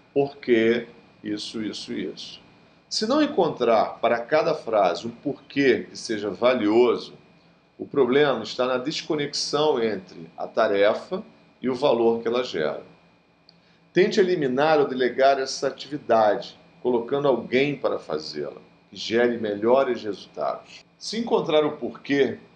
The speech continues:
você deve entender que mais importante do que aquela atividade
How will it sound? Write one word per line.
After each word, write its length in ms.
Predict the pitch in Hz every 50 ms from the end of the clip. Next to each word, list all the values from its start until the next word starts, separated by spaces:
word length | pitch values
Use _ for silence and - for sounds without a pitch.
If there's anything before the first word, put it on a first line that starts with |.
| _ _ _
você 160 | - - 143
deve 300 | 123 120 143 143 143 147
entender 800 | 147 147 151 151 170 147 123 113 113 117 131 143 143 123 110 -
que 140 | - - 127
mais 380 | 117 127 151 170 185 185 165 160
importante 680 | 151 - - 131 117 - - - 127 127 123 - -
do 80 | - -
que 80 | - 110
aquela 300 | - - 113 104 101 98
atividade 920 | - - 104 92 90 85 80 85 101 107 101 90 - - - - -